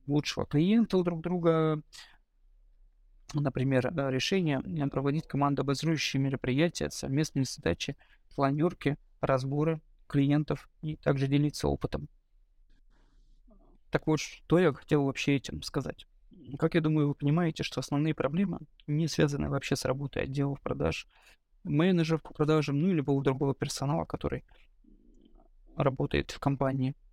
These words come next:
В текущий момент,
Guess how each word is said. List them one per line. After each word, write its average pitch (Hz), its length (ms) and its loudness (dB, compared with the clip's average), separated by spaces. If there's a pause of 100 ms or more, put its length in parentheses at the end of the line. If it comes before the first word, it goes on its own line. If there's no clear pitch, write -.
(2000)
В - 80 -20
текущий 170 420 -2
момент, 165 520 0